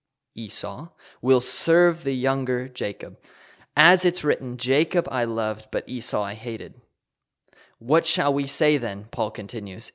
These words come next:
"Is there injustice on God's part?" Because you understand that's what you feel when you hear this. "Well, that's not fair. They didn't do anything. So why does he choose one over the other?" So you say, "Is there injustice on God's part?" And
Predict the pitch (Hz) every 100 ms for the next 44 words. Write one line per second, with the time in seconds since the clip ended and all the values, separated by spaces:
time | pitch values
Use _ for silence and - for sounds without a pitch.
0 | - 143 165 175 147 151 151 147 139 127
1 | 131 139 - 143 - 135 127 123 120 117
2 | - 151 131 - - - 101 104 98 104
3 | 104 - 110 127 110 - 110 - 113 101
4 | 123 113 143 120 101 113 175 123 101 160
5 | - - - - 170 110 - 92 131 135
6 | 151 156 190 254 214 - - _ _ _
7 | _ _ - 104 117 127 131 - 143 127
8 | 131 139 135 143 185 170 - _ _ _
9 | _ _ _ - 113 107 117 107 117 113
10 | 107 85 104 - 123 - 156 170 165 160
11 | 160 156 - 170 170 110 110